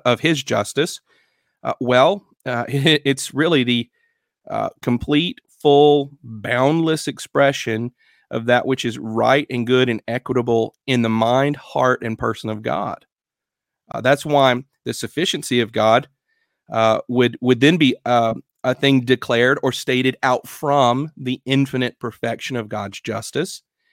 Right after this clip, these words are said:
that God doesn't decide what's just on the circumstance or the situational ethic of, of whatever is going on. No, rather, the justice of God is perfect and can stand as a standard.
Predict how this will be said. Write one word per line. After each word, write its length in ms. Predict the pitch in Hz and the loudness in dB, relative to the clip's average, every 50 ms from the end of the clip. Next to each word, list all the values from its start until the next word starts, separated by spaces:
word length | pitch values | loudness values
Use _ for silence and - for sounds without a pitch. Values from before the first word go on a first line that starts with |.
| _ _ _ _ - | _ _ _ _ -2
that 300 | 120 127 147 175 - _ _ _ _ _ _ _ _ _ _ - - | 0 0 0 0 -4 _ _ _ _ _ _ _ _ _ _ -8 -4
God 200 | 123 120 120 120 | -2 -2 0 0
doesn't 220 | 123 135 165 160 | -2 -4 -4 -6
decide 380 | 180 165 - - 156 143 139 127 | -8 -6 0 2 4 4 4 2
what's 200 | 123 - - - | 0 -6 -6 -6
just 360 | 123 120 117 127 139 - - | -4 0 0 0 0 0 -2
on 280 | 117 113 110 107 104 - _ _ _ _ _ _ | -2 -2 -2 -2 -6 -8 _ _ _ _ _ _
the 80 | - 113 | -10 -8
circumstance 880 | - - - 123 117 - 117 110 110 - - 110 110 117 147 185 - - | -6 0 2 2 2 2 0 -4 -4 -4 -2 0 0 0 0 -2 -2 -4
or 100 | 110 104 | -4 -4
the 80 | 110 | -4
situational 920 | 110 - - 147 131 - - 131 123 117 117 113 123 120 - 127 127 120 - | -6 -4 0 0 0 2 2 0 2 2 2 2 2 0 -2 -2 -2 -2 0
ethic 400 | 123 120 120 - - 131 127 - | -2 -2 -2 0 -2 -2 0 0
of, 160 | 123 117 127 - _ _ _ _ _ - | 0 -2 -2 -6 _ _ _ _ _ -4
of 140 | 120 117 123 | -4 -2 2
whatever 320 | 123 123 120 120 113 123 | 4 4 4 4 4 2
is 80 | 123 120 | -2 -2
going 260 | 127 120 123 131 131 | -2 -2 0 2 2
on. 200 | 117 110 113 123 | 0 0 2 2
No, 420 | 123 127 127 127 135 147 160 - - | 2 4 4 4 4 2 0 -4 -6
rather, 720 | 120 123 131 143 160 175 170 139 113 107 110 117 135 139 _ _ _ _ _ _ - | -6 -2 0 2 2 2 2 0 0 -2 -2 -4 -6 -8 _ _ _ _ _ _ -8
the 120 | 110 120 120 | -4 -4 -4
justice 560 | 107 113 139 135 151 170 - - 165 - - | -2 2 4 4 4 4 0 -6 -10 -6 -6
of 140 | 147 131 135 | -6 -4 -2
God 380 | 127 120 120 120 117 120 - - _ - | 0 2 2 4 2 0 -2 -6 _ -2
is 540 | 135 139 143 139 135 131 131 127 127 - - _ _ | 0 4 4 6 6 4 4 2 -2 -8 -16 _ _
perfect 580 | - 131 127 120 - - 120 113 - _ _ _ _ _ - | -2 0 0 0 -2 -4 -6 -6 -6 _ _ _ _ _ -10
and 160 | 113 117 117 | -8 -8 -8
can 300 | - - 127 127 120 117 | -4 -2 0 0 0 -2
stand 380 | - - - 120 120 117 113 110 - | -4 -4 -2 -2 0 0 -2 -2 -2
as 300 | 117 113 107 110 104 - | -2 -2 -2 -2 -4 -6
a 60 | 107 | -10
standard. 640 | - - - 123 120 120 120 113 110 107 110 113 - | -12 -8 -6 -4 -2 -2 -2 -4 -6 -10 -14 -16 -20